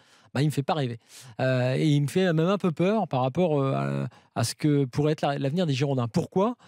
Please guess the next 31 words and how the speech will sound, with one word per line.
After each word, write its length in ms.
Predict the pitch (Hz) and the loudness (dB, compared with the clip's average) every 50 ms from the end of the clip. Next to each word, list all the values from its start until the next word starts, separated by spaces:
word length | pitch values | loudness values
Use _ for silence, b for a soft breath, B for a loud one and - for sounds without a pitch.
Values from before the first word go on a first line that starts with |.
| B B B B B - 135 | B B B B B -4 -2
Euh, 100 | 135 131 | -2 0
bah, 120 | 143 147 | 0 -2
parce 180 | 135 151 - - | -2 -4 -4 -2
que, 100 | - 196 | -2 0
en 140 | 185 160 | 0 2
gros, 140 | 139 151 190 | 2 2 0
c'est 140 | 185 - 156 | 0 0 -2
un 40 | 135 | 0
discours 380 | 131 135 127 - - 185 165 | 0 -2 -2 -2 -4 -4 -4
qui 100 | - - | -2 -2
manque 240 | 135 135 151 160 147 | -2 0 0 -2 -2
carrément 380 | - 165 131 131 143 151 160 156 | -2 -4 -4 -2 -4 -4 -2 -2
d'ambition. 420 | 139 131 127 120 - - 139 147 | -2 -2 -4 -4 -6 -6 -8 -10
C'est-à-dire 300 | 139 - 147 147 185 180 | -6 -4 -2 -2 -2 -2
que 220 | - 185 160 143 151 _ _ _ _ _ - | 0 0 0 -2 -2 _ _ _ _ _ -10
on 40 | 139 | -6
s'aperçoit 540 | - 214 202 - 190 143 - - 202 254 247 | -4 -4 -2 -2 -4 -4 -2 -2 -2 -2 0
qu'on 180 | - 202 175 | 0 0 0
a 160 | 151 131 117 - _ _ _ _ _ _ _ | 0 -2 -4 -8 _ _ _ _ _ _ _
Nice, 380 | 165 196 214 190 - - - - | 4 4 4 4 2 -4 -10 -14
on 60 | - 120 | -8 -6
vient 100 | 135 151 | -4 -2
d'en 120 | 170 160 | -2 -2
parler, 280 | 143 156 135 127 107 104 _ _ _ _ _ _ | -2 -4 -4 -4 -6 -8 _ _ _ _ _ _
où, 320 | 143 139 147 151 151 147 - 143 | -2 0 0 0 0 -2 -2 -4
euh, 240 | 139 135 131 127 | -4 -4 -4 -2
River 320 | 117 127 147 147 151 165 156 | 0 0 0 2 0 0 -2
fait 140 | - - 131 | -4 -8 -10
un 80 | 123 120 | -10 -8
boulot 320 | 120 135 139 139 151 - - - | -6 -4 -2 -2 -2 -2 -2 -2
énorme, 480 | 175 165 170 170 165 160 143 127 113 | 0 0 2 2 2 0 -2 -4 -6